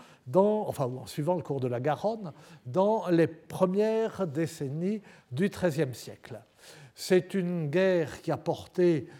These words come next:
un coup sévère à la civilisation originale qui avait fleuri dans ces régions au douzième siècle, celle qui nous a occupés avec les troubadours. Euh, c'est une guerre qui a mis fin à, euh, l'indépendance politique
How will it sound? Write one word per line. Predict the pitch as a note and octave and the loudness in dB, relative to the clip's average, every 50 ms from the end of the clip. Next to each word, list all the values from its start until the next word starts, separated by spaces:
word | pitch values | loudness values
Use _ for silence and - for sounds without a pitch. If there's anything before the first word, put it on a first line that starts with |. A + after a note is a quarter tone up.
| - - _ - - | -20 -20 _ -14 -10
un | C#3 C3+ C3+ B2 | -8 -8 -8 -8
coup | - - - C#3+ B2 | -8 -8 -6 -6 -6
sévère | - - F3+ F3 E3+ A3 A3+ A#3 B3 G#3+ C#3 | -4 -2 -2 0 2 2 0 0 0 -2 -2
à | C#3+ C#3 | 0 0
la | C#3 C3+ | 0 -2
civilisation | - - - C3+ C3 C3+ C3+ B2+ D3 C3+ - - - - D3+ C3+ A#2 - - - _ - | -4 -4 -6 -4 -4 -4 -4 -2 -4 -4 -6 -6 -6 -4 -4 -4 -4 -10 -16 -20 _ -10
originale | - F3+ C#3 B2 C#3+ C3 - F3 F#3+ G#3 A#3 A#3 A#3+ B3 A#3 G#3+ - | -6 -6 -2 -2 -2 -2 0 -2 -2 0 -2 -4 -4 -4 -6 -8 -8
qui | - - D3+ | -6 -6 -6
avait | C#3+ A#2 C3 C#3 | -6 -6 -8 -10
fleuri | - - - E3 E3 C#3 B2 D3+ D3 | -10 -8 -6 -6 -4 -4 -2 -4 -4
dans | C3+ C3 | -4 -4
ces | A#2 - D#3 | -6 -6 -4
régions | C#3 D3 C#3+ C3 C3 D#3+ D3 - - - - - _ - - | -4 -2 -2 -2 0 -2 -2 -2 -4 -14 -20 -20 _ -6 -4
au | C#3+ C3+ | -2 -2
douzième | A#2+ C3 C3+ A#2+ C#3 F3+ F#3 F#3 | -2 -2 -4 -2 -2 -2 -2 -2
siècle, | - - C4 B3+ A#3+ E3+ C#3+ | -4 -4 -4 -4 -4 -4 -8
celle | A#2 - - C#3+ B2+ A#2+ | -10 -10 -10 -8 -8 -8
qui | - D3 C3+ | -8 -8 -8
nous | C3+ C3 B2+ B2+ | -8 -8 -4 -2
a | D#3 C#3 | 0 0
occupés | C3 B2 - - C3+ - - D#3 D3+ C3+ - - - - - - | 0 -2 -6 -8 -12 -8 -4 -2 -2 -2 -4 -6 -16 -20 -16 -4
avec | - E3+ C3+ C#3 D3 C#3 - | 0 0 2 2 2 0 0
les | C#3 B2+ | -4 -6
troubadours. | - - C3+ C3+ E3+ F3+ E3+ G#3+ A#3+ B3 B3+ A#3 - B3 A#3+ B3 - - - - - - - - - - - - - - C4 | -6 -8 -8 -4 -4 -4 -2 -2 -4 -4 -4 -4 -6 -6 -8 -8 -12 -20 -20 -20 -20 -20 -20 -20 -20 -20 -20 -14 -4 0 2
Euh, | G#3 F#3+ F3 | 4 4 4
c'est | - - A3+ G#3+ - - | 4 2 2 2 2 0
une | G3+ F#3 F#3 | -4 -2 0
guerre | F3 G3 G#3 G#3 G#3 G3 D#3+ - - - | 2 4 4 6 4 4 2 -2 -6 -2
qui | - F#3+ | 0 2
a | F3 | 2
mis | E3 E3+ F3 E3+ D3 | 2 2 0 -2 -4
fin | - - - G3 G3 F#3+ F3+ D3+ - - - - - _ | -6 -6 -2 0 0 0 0 -2 -6 -14 -20 -20 -20 _
à, | - - F3+ F3+ F3+ F3 F3+ F3+ - - F3+ | -6 0 2 4 6 8 6 6 4 2 2
euh, | D#3 D#3 D#3 D3+ D3 | 4 4 4 4 4
l'indépendance | D3+ F3+ F#3+ E3+ F3+ F3 F#3+ F#3 F3+ F#3 F#3+ F3+ C#3+ - - | 2 2 2 2 0 0 0 0 2 2 2 0 0 -4 -6
politique | - F3+ E3 D#3 E3+ D#3+ E3 - F#3 F#3 F3 - - - | -4 -2 0 0 0 -2 -2 0 0 0 0 0 -2 -2